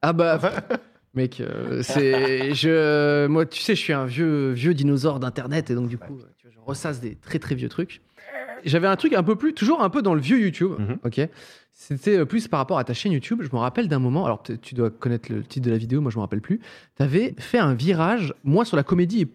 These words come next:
Speaker 1: et, et plus sur, euh, l'acting,
Speaker 2: Mhm.
Speaker 1: sur une vidéo où en gros tu disais, bah, je vais tester d'autres choses sur ma chaîne YouTube.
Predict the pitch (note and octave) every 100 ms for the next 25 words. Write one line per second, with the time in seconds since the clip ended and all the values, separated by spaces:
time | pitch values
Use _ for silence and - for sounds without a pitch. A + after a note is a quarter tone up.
0 | - C3 B2+ A#3 A3+ D3+ B2 A#2+ D3+ -
1 | G#3 F3+ G2+ A#2+ C#3+ G#3+ _ _ - C#3+
2 | C#3+ C3 F3 E3 F3 D#3+ D3 D3+ C#3 A#3
3 | - C#3+ C#3 F#3+ E3+ B2+ C#3+ D3+ - F3+
4 | F#3 - G3+ - C#3+ B2+ F3 D3+ A#2+ E3+